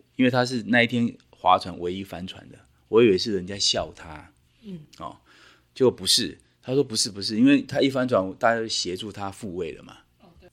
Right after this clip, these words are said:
Speaker 1: 而且因为他让大家划得很轻松，为什么？我们要划十二公里，其实很远，好，十二公里要划三四个，三个多小时。那一开始每个人都脸都一副那种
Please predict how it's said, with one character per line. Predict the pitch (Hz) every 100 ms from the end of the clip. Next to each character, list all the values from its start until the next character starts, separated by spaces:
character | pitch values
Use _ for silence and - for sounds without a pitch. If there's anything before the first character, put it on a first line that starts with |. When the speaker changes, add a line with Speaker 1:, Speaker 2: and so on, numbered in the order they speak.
| _
Speaker 1:
而 | 143
且 | 143 117 -
因 | 139
为 | 139
他 | 123 123 127
让 | 131 117
大 | 120
家 | 113 104
划 | 92 87
得 | 90
很 | 78
轻 | - 85
松， | 87
为 | 92
什 | -
么？ | - _ _
我 | 95
们 | 107
要 | 135 120
划 | 104 98
十 | - 95
二 | 104
公 | 95 92
里， | 80
其 | 78
实 | 85
很 | 80 85
远， | 90 - - _ _ _ _
好， | _ 101
十 | 117
二 |
公 | 120
里 | 117
要 | 107
划 | 92
三 | 95 98
四 | 101 98
个， | 87
三 | - 95
个 |
多 | 87 87
小 | - -
时。 | - - _ _ _ - - _ _
那 | - 147
一 | 143
开 | 147 123
始 |
每 | 95 92
个 | 98
人 | 98
都 | 117
脸 | 117 92
都 | 92 107 120 _ _ _ _
一 | 104
副 | 110
那 | 117
种 | 110 87